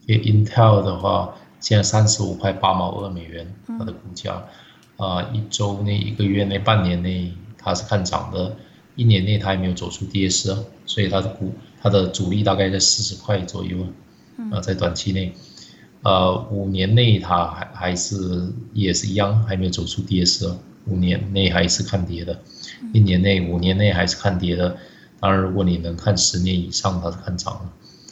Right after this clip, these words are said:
Speaker 1: 所以，呃，所以就是下，下一个阻力会在四十，四十块左右，在短期内。OK，啊，如果，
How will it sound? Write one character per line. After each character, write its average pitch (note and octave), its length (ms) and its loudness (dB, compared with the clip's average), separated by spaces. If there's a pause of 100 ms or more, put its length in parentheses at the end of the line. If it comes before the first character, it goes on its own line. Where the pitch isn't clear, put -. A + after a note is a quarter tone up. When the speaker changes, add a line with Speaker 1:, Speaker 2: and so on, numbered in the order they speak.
(240)
Speaker 1:
所 - 200 -2
以， F2 340 0 (1120)
呃， C#3 120 -6
所 - 200 0
以 F#2 160 2
就 - 160 -6
是 G2 200 -2
下， G#2 340 2
下 - 180 2
一 G2+ 60 4
个 G2 80 -4
阻 F2 180 -10
力 F2+ 140 -8
会 F#2 140 -8
在 F#2+ 120 -8
四 - 220 -6
十， - 300 -8 (260)
四 - 180 -6
十 G2 220 -4
块 G2+ 140 0
左 F2+ 180 -8
右， F2+ 140 -6
在 F2+ 160 -4
短 F2 240 -4
期 - 180 -6
内。 F2+ 260 -4 (840)
OK， F#2 360 -6 (280)
啊， F2 260 0
如 F2+ 100 -6
果， F2+ 720 -2